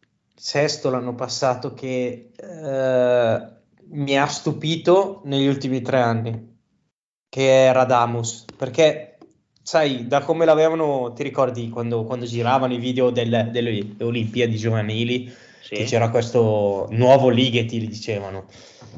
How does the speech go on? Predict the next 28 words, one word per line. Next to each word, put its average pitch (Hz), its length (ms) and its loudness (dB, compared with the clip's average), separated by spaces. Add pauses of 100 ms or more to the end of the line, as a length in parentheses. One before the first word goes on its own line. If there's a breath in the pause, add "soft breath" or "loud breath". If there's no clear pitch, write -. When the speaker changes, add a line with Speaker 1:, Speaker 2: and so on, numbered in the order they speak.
(120)
Speaker 1:
e 104 480 -2
sai, 98 1300 -4 (1120)
ha 117 100 0
fatto 123 300 0
un 120 80 0
anno 117 260 2
che 113 120 -4
faticava 110 540 0
un 123 160 0
po', 113 520 6
aveva 104 180 0
una 110 120 -2
sciata 110 360 -2
un 110 100 -4
po' 101 680 0 (360)
come 127 320 0
l'ultimo 143 480 4
Ligeti, 131 480 2
che 113 120 -8
girava 117 360 2
molto 117 260 -4
intorno 117 340 -4
al 139 160 -4
palo, 123 400 4
che 107 120 -10
risaliva 110 460 -6
un 135 140 -6
po'. 127 460 -2